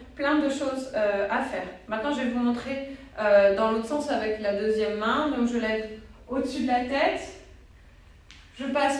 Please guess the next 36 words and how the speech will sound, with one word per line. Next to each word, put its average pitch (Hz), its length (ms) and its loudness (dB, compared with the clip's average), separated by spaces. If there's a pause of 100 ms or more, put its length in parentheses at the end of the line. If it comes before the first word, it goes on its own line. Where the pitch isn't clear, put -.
le 320 60 -2
cerceau 302 460 2
à 320 80 8
la 294 260 6
deuxième 269 320 0
main 262 300 2
et 269 140 0
même 311 280 4
chose, - 360 2 (220)
cette 262 160 -4
fois-ci, 269 520 -4 (240)
je 240 100 -8
vais 269 80 0
descendre 302 460 2
en 285 100 0
corkscrew. 302 420 -2
Donc, 294 220 2
je 277 100 0
laisse 262 240 2
passer 277 220 -2
le 294 80 -4
cerceau 269 320 -2 (480)
au-dessus 359 380 2
de - 40 -4
la 320 180 6
tête 330 580 2 (340)
et 233 200 4
au 285 80 2
lieu 320 160 4
de 311 80 4
le 330 80 4
passer 285 280 2
ici 294 220 -2
dans 285 200 4
le 247 60 0
dos, 311 200 6